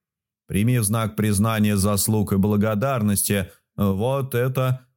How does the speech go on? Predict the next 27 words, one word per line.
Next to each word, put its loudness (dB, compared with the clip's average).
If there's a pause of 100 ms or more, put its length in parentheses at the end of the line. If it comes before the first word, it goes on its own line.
скромное 0
изваяние». 0 (920)
Тигров 0
махнул 2
рукой, 0
и 0
подъехал 0
автомобиль 2 (100)
с -2
кузовом, 2 (260)
с -18
которого 0
несколько 0
магов 0
кряхтя 0
стащили 0 (220)
накрытый 0
тканью 0
подарок. 0 (580)
Затем 2
поднесли 2
к -4
нам 2
и 0
поставили 0
на 2
газон. 2